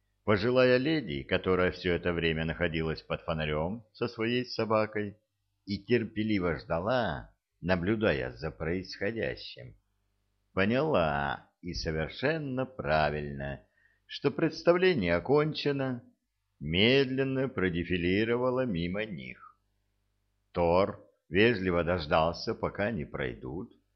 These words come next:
и после этого подошёл к Кейт, которая стояла, скрестив руки на груди, и наблюдала за ним. В первые две-три минуты после развязки —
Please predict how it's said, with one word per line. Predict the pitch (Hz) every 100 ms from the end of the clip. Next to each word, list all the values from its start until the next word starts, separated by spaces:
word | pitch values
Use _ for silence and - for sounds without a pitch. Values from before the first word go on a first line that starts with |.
| _ _ _
и | 82
после | 82 92 92 76 76
этого | 92 127 131 113 110
подошёл | 82 73 - 92 87
к | -
Кейт, | - 92 85 76 - - _ _ _ _ _ _ -
которая | 107 117 117 110 110
стояла, | - 104 101 104 95 87
скрестив | 82 - 87 82 - 95 92 85
руки | 87 80 85
на | 82 71
груди, | 69 71 71 123 143 131 _ _ _ _ _ _ _
и | 101
наблюдала | 104 107 101 104 101 113 123 123
за | 104 117
ним. | 123 76 69 69 67 _ _ _ _ _ _ _ _ _ _
В | _
первые | - 101 107 107 107 104
две-три | 95 107 104 92 98
минуты | 101 101 107 107
после | 107 101 101 95
развязки — | 92 90 71 82 113 120 - 80 67